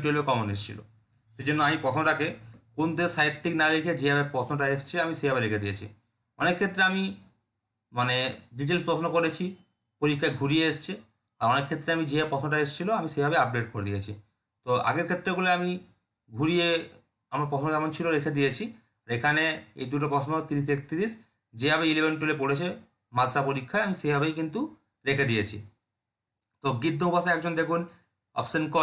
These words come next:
ইংরেজি সাহিত্যিক, অপশন খ, উর্দু সাহিত্যিক, নাকি অপশন গ, গ্রিক সাহিত্যিক, নাকি অপশন ঘ, ফরাসি সাহিত্যিক? তো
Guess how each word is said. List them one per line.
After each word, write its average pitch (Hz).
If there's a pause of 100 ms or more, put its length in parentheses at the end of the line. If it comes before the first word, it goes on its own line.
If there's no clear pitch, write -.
(100)
ইংরেজি 143
সাহিত্যিক, 156 (420)
অপশন 123
খ, 147 (180)
উর্দু 131
সাহিত্যিক, 156 (420)
নাকি 127 (120)
অপশন 139
গ, - (160)
গ্রিক 135
সাহিত্যিক, 147 (420)
নাকি 123 (140)
অপশন 131 (100)
ঘ, - (180)
ফরাসি 127
সাহিত্যিক? 107 (380)
তো -